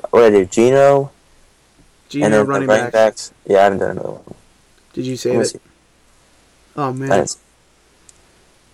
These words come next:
Speaker 1: Um, what players? This one's from a Patriots account. Odd, oddly enough, what players are currently t-, taking up large amount of cap space? Do you think? Um,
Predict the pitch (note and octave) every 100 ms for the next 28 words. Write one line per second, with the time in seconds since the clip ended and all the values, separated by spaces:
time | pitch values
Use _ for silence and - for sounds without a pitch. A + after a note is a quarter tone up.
0 | _ - A2 A#2 A2+ A2 - A2 A2+ B2+
1 | - B2+ B2+ B2 B2 B2 B2+ - - -
2 | _ _ _ _ _ _ _ - - -
3 | _ _ _ - C3 D#3 - B2 G2+ C3
4 | B2 A2 G#2 - F#2 F#2+ _ _ _ _
5 | _ _ _ _ _ - _ - G#2 G2
6 | G2 - - G2+ G2 G2 F#2+ F#2+ - -
7 | - - - - A2 B2 - _ _ _
8 | _ B2 B2 A#2+ A#2 - - - A2+ G#2+
9 | - C#3 C#3 C3 - - B2+ B2+ A#2 A2+
10 | A#2 A#2+ A#2 A2 G#2 A2 - - G#2+ G#2
11 | - - G2+ G#2 G#2 G2+ F#2+ _ _ _
12 | - -